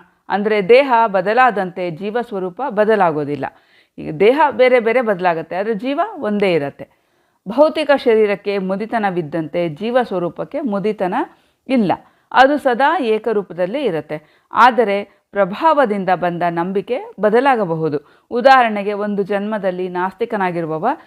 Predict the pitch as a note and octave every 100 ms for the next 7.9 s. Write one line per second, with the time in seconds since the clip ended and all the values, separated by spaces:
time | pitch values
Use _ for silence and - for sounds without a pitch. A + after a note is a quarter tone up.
0 | _ - C4+ D4 D4+ C#4+ A3 A3 G#3+ G3
1 | F#3 G3 G3 - G3+ B3+ B3+ F#3 - A3
2 | G3+ F3 D#3+ D3 D#3 D#3+ C4+ - _ _
3 | _ _ _ B3 B3 C4+ E4 D#4 C4 B3
4 | C4 - B3+ A3 G3+ F#3+ D#3+ G3 F3+ E3
5 | G3+ - G#3+ B3 D#4+ D#4 G#3+ G3 G#3 G3
6 | F#3 A#3+ F4+ - _ - F#3+ G#3+ A#3 G3
7 | E3 E3+ C4 A4 A3 F3 E3 C#3+ -